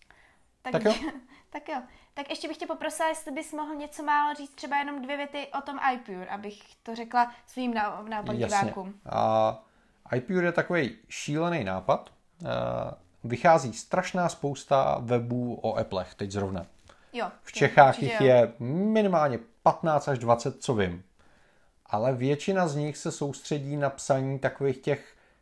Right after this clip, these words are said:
Speaker 2: žhavých aktualit. Jaký bude příští iPhone a, a jaký problémy má iPhone, v čem je skvělý iPhone,
Speaker 1: Mhm,
Speaker 2: co
Speaker 1: mhm.
Speaker 2: kdo řek a tak dále. A mně osobně a partě lidí kolem chyběl obsah, který by byl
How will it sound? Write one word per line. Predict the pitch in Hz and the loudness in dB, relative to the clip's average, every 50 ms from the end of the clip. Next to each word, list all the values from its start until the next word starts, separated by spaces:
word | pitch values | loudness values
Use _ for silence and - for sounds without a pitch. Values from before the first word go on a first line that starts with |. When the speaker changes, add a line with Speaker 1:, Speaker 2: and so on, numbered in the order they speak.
| _ - | _ -12
Speaker 2:
žhavých | 113 101 107 120 131 131 143 139 - - - | -6 -2 4 4 6 6 6 2 0 -2 -6
aktualit. | - - - - 127 117 107 92 87 82 - - - _ _ _ _ _ _ - | -6 -6 -2 -2 0 0 0 0 -4 -8 -14 -20 -20 _ _ _ _ _ _ -10
Jaký | - 113 117 - - 143 127 120 | -4 -4 -2 2 4 4 4 4
bude | 117 117 117 113 | 2 0 0 -2
příští | 113 - - 113 - - - 113 - 110 110 | -2 -2 -6 -6 -8 -6 -8 -4 -2 -2 -2
iPhone | 107 - - 110 104 104 104 104 104 104 101 - | -2 -4 -4 -4 -4 -2 -2 -2 -4 -4 -6 -8
a, | 95 98 101 98 95 98 95 - _ - - - - - - - - | -6 -8 -8 -8 -8 -10 -10 -14 _ -20 -20 -20 -20 -20 -16 -2 0
a | - 101 101 98 | 4 4 4 4
jaký | 98 101 107 - - 120 | 2 0 -2 -2 -4 -6
problémy | 113 - 117 110 110 127 123 117 117 113 | -2 0 0 2 6 6 6 6 6 4
má | 110 107 104 104 - 104 | 2 2 2 2 2 2
iPhone, | 107 107 - - 107 104 104 101 101 | 0 -2 -4 -4 -2 -2 -2 -2 -4
v | - | -8
čem | - - 101 101 | -8 -8 -8 -8
je | 101 | -8
skvělý | - - 131 120 113 113 110 98 110 107 | -8 -4 0 2 2 2 2 2 0 -2
iPhone, | 104 - - 117 110 107 104 101 104 104 107 - | -4 -4 -2 0 0 2 2 0 -2 -4 -8 -8
Speaker 1:
Mhm, | 262 311 339 370 330 330 - | -8 -6 -6 -6 -4 0 2
Speaker 2:
co | 131 | 2
Speaker 1:
mhm. | 113 117 | 2 4
Speaker 2:
kdo | 110 110 113 | 2 2 4
řek | 117 117 113 113 101 | 4 4 4 4 0
a | 107 | -2
tak | - 113 107 | -2 0 0
dále. | 101 95 95 95 95 107 170 - - _ _ _ _ _ _ _ _ _ _ _ - | 0 0 0 2 0 0 -2 -4 -10 _ _ _ _ _ _ _ _ _ _ _ 4
A | 117 117 113 113 113 113 113 - - - _ _ - | 6 6 6 6 4 2 0 -4 -6 -14 _ _ -12
mně | 117 117 117 117 120 127 135 143 151 160 - | -10 -8 -6 -6 -4 -2 2 4 4 4 2
osobně | 127 - - - 135 131 143 143 143 143 139 | 0 -6 -4 -4 -4 -2 2 4 4 4 4
a | - - | 4 0
partě | - - 123 120 123 - 151 143 | 2 4 2 2 2 0 -2 0
lidí | 127 127 123 131 131 | 0 -2 -4 -6 -8
kolem | - - 127 123 127 127 127 131 135 135 131 | -4 0 2 4 4 4 4 0 -4 -6 -8
chyběl | - - - 131 127 123 131 131 131 131 131 131 - - | -8 -4 -4 -2 0 2 4 6 6 6 4 0 -2 -4
obsah, | - - - - - 135 127 - - | -8 -8 -2 2 2 2 2 2 -8
který | - - - 123 123 127 | -14 -4 -2 -2 0 0
by | 127 123 123 | -2 -2 -2
byl | 120 127 131 127 131 131 | 0 2 2 2 2 0